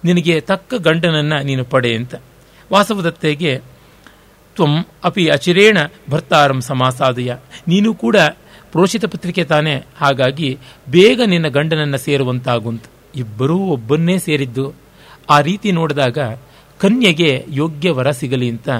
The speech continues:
ಪ್ರೋಷಿತ ಪತಿಗೆಗೆ ಬೇಗ ಪತಿ ಸಮಾಗಮ ಆಗಲಿ ಅಂತ. ಇವೆಲ್ಲ ನಮ್ಮ ಸಂಸ್ಕೃತಿಯ ಸೊಗಸಾದ ಹಾರೈಕೆಗಳು. ಇಬ್ಬರು ಅನುಗ್ರಹೀತರಾಗಿದ್ದೇವೆ ಅಂತ ಮಾತು ಹೇಳಿ ಬರ್ತಾರೆ. ಕಂಚು ಕೇಳ್ತಾನೆ,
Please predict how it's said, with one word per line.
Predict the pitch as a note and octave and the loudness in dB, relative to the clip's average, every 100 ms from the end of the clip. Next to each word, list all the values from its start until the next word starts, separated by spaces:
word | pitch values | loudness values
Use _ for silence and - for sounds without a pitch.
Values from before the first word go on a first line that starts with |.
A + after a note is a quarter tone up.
| A2 - _ - - | -6 -14 _ -20 -10
ಪ್ರೋಷಿತ | F3+ A3+ A3+ G3+ | 2 2 2 -6
ಪತಿಗೆಗೆ | E3+ - C#3 C#3+ C#3 D3 C3 - - D#3+ | -8 -8 -4 -2 0 -2 -4 -10 -10 0
ಬೇಗ | F3+ G3 | 0 0
ಪತಿ | F#3 C#3+ D3+ | -4 -6 -6
ಸಮಾಗಮ | D3+ C3 A#2+ B2+ C3 B2+ | -4 -4 -2 -4 -6 -4
ಆಗಲಿ | C3 B2+ C3 B2+ | -2 0 -2 -4
ಅಂತ. | A#2 B2 - _ _ _ - A3+ | -6 -10 -20 _ _ _ -12 -4
ಇವೆಲ್ಲ | C4 F3+ F3+ | 0 2 2
ನಮ್ಮ | D3+ D3 C3 | -2 -6 -8
ಸಂಸ್ಕೃತಿಯ | C3+ - D3+ E3+ - D3 D#3+ C#3 A#2+ B2 - | -10 -8 -8 -8 -8 -10 -4 -4 -4 -8 -20
ಸೊಗಸಾದ | - - B2 E3 F3+ G3 F#3+ | -12 -6 -6 -2 0 0 -2
ಹಾರೈಕೆಗಳು. | B2 C3 D3 C3+ C3+ B2 B2 A#2 - - - G#3 | -2 0 0 -4 -6 -4 -4 -4 -12 -20 -14 -8
ಇಬ್ಬರು | D#3+ D#3 E3+ C#3+ D3 - - | -4 0 0 0 -4 -18 -6
ಅನುಗ್ರಹೀತರಾಗಿದ್ದೇವೆ | D3+ E3+ F3 F3+ F3 D#3 C#3 C3+ C3 B2 A#2+ | -2 0 2 0 0 -2 -2 -4 -4 -4 -4
ಅಂತ | A#2+ F#3 C#3+ B2+ - - D#3 | -4 -4 -4 -6 -18 -14 -4
ಮಾತು | D3 C3+ A#2 | -2 -2 -2
ಹೇಳಿ | D#3+ F#3+ B2+ - | -4 -2 -6 -6
ಬರ್ತಾರೆ. | D3 B2+ C#3+ C#3 A#2+ - | -6 0 0 0 -6 -6
ಕಂಚು | E3+ D3 E3+ | -6 -6 -6
ಕೇಳ್ತಾನೆ, | C#3+ C3+ - D#3 | -4 -2 0 0